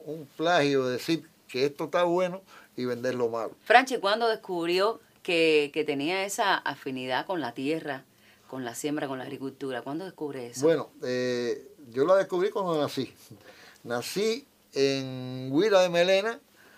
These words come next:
Speaker 1: en un lugar que se llama Sotolongo, que es una ciénaga al lado de Huira de Melena. Eso es increíble, pero está ahí.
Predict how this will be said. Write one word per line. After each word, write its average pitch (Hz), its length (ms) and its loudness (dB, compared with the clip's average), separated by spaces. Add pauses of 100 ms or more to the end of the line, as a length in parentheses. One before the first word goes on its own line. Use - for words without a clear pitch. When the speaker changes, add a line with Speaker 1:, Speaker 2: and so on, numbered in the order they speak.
(580)
Speaker 1:
en 127 340 -2
un 185 280 -4
lugar 190 240 6
que 175 100 -2
se 139 60 -4
llama 175 240 2
Sotolongo, 156 560 4
que 139 80 0
es 135 100 0
una 170 240 -2
ciénaga 147 640 2
al 127 260 0
lado 156 200 6
de 143 40 4
Huira 139 320 2
de 131 60 -2
Melena. 120 420 -4
Eso 117 160 -8
es 170 60 -6
increíble, 190 400 0
pero 139 140 0
está 139 160 0
ahí. 117 200 -2